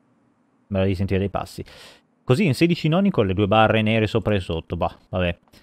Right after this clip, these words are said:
Oggi O B S fa un po' quello che vuole. Può entrare nella roulotte? Non si può assolutamente entrare. Allora, per dovere di cronaca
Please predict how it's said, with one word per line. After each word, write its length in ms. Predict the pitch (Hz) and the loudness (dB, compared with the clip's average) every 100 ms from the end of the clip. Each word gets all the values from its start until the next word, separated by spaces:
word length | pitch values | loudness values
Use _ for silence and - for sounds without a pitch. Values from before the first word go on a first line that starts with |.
| _ _ _ | _ _ _
Oggi 340 | 127 131 110 120 | 4 4 6 4
O 100 | 107 | 6
B 180 | 113 | 6
S 220 | 113 - 107 | 4 2 0
fa 100 | 101 | 0
un 120 | 92 | 0
po' 120 | 95 | 0
quello 160 | 98 90 | 0 -2
che 120 | 87 | -4
vuole. 340 | 80 78 90 _ _ _ _ _ _ _ _ _ _ - | -6 -6 -8 _ _ _ _ _ _ _ _ _ _ -10
Può 120 | 220 | -4
entrare 240 | 226 87 82 | -2 -2 -2
nella 160 | 87 | -4
roulotte? 480 | 92 92 - - 156 _ | -4 -6 -8 -8 -8 _
Non 180 | 117 98 | -8 -8
si 80 | |
può 140 | 98 95 | -6 -8
assolutamente 500 | - 92 85 85 - | -6 -10 -8 -10 -12
entrare. 400 | - - - - _ _ _ _ _ _ _ _ _ _ _ _ _ _ _ _ - | -16 -16 -16 -20 _ _ _ _ _ _ _ _ _ _ _ _ _ _ _ _ 2
Allora, 280 | 254 202 139 | 6 8 6
per 260 | - 277 | 6 4
dovere 420 | 233 202 202 214 202 | 6 6 8 6 4
di 140 | 165 | 2
cronaca 880 | - 170 185 185 - 185 185 185 | 4 4 4 2 0 4 4 4